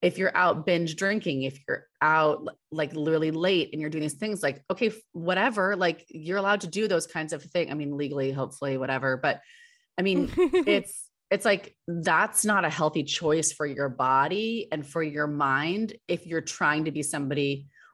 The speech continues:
Speaker 1: or you're using language. See, here's the deal. This, I'm getting a little, like, just bear with me here. Here's the deal. Your, your words and your actions have to line up if you really want to just live a life that's, like, pretty amazing. Meaning,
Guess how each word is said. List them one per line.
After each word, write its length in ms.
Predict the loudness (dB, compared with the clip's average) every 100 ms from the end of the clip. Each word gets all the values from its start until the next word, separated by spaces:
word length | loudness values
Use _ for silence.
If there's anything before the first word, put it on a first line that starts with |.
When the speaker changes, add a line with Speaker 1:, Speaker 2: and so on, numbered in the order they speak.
| 0
Speaker 1:
or 80 |
you're 140 | 2 4
using 360 | 2 0 2
language. 640 | 2 2 2 0 0 -6 -12
See, 200 | -6 -2
here's 240 | 2 0
the 60 | 0
deal. 340 | -2 -2 -4 -10
This, 100 | -8
I'm 140 | -6
getting 420 | -2 -2 -4 -8 -4
a 40 | 0
little, 220 | 4 4
like, 220 | 2 -2 _ _ -14
just 220 | -8 -6 2
bear 160 | 4
with 120 | 4
me 140 | 2 0
here. 220 | -2 -4 -10 -20 _
Here's 180 | 2 2
the 60 | 4
deal. 280 | 4 2 2
Your, 260 | 4 4 4
your 340 | 0 2 2 0
words 480 | 2 4 4 4 2
and 80 |
your 140 | -4 -2
actions 460 | 0 0 -2 -10 -6 -2
have 200 | -2 -2
to 100 | -4
line 240 | -4 -2
up 160 | -2 -4 -4
if 160 | -4
you 120 | -2 -2
really 300 | 0 0 -2
want 400 | -2 0 -2 -4 -8
to 100 | -6
just 440 | -2 0 -2 -6 -4
live 160 | -2 0
a 60 |
life 320 | 2 2 0
that's, 200 | -4 -8
like, 200 | -6 -8
pretty 400 | -4 -2 -2 -4 -4
amazing. 680 | -2 0 -2 -2 -6 -8 -12 _ _ _ _ _ _ _ 0
Meaning, 560 | 4 4 4 2 -2